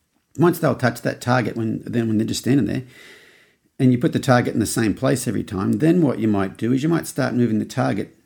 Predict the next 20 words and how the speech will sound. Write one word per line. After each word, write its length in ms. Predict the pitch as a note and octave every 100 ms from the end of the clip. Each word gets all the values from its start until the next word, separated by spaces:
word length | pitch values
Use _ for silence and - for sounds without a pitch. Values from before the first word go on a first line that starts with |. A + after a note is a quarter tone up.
| _ -
maybe 420 | A#2+ A#2 A2 - -
up 220 | D#3 D#3
a 20 |
little 200 | A2+ G#2+
bit 240 | B2 - _ _ _ _ _ _ _ -
or 120 | B2
down 320 | - D3 D3
a 20 | B2+
little 140 | F2
bit, 220 | D2+ -
and 80 | G2
they 60 | F#2+
put 200 | B2 A#2
their 100 | G2+
nose 260 | G2 F#2+
on 80 | A#2
it 100 | -
and 120 | A2+
you 40 | F#2+
click. 280 | - B2+